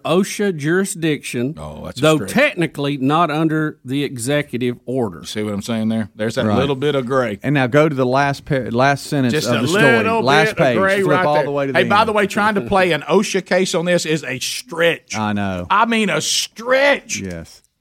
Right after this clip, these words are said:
Speaker 2: That osha
Speaker 3: Keep,
Speaker 2: thing
Speaker 3: keep
Speaker 2: won't ever
Speaker 3: going.
Speaker 2: stand up in the Supreme Court. It won't
Speaker 3: Keep
Speaker 2: stand
Speaker 3: going.
Speaker 2: up.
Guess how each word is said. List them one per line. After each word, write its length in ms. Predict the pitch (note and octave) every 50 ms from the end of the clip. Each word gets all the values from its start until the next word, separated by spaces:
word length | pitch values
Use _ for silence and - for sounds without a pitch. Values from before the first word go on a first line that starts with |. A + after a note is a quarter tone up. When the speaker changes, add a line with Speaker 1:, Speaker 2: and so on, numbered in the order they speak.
| _ _ -
Speaker 2:
That 180 | F#3+ G#3+ A3
osha 240 | G3 F#3 G3+ G3 - -
Speaker 3:
Keep, 100 | C3 A2
Speaker 2:
thing 160 | D3 C#3+ C#3
Speaker 3:
keep 80 | B2+ B2+
Speaker 2:
won't 100 | C3+ C3
ever 120 | C3+ C3 B2
Speaker 3:
going. 120 | A#2 G#2+
Speaker 2:
stand 200 | G#2+ C3+ B2+ B2+
up 40 | B2+
in 60 | A#2 A2+
the 20 |
Supreme 320 | - - F#2 A2+ A2+ A2 G#2+
Court. 240 | A#2 G#2+ G2 A2+
It 20 | C3
won't 140 | E3+ F3 F3
Speaker 3:
Keep 80 | C#3+
Speaker 2:
stand 200 | B2+ C3+ C#3+ B2+ A2
Speaker 3:
going. 160 | G#2 F#2+ F#2
Speaker 2:
up. 60 | F2+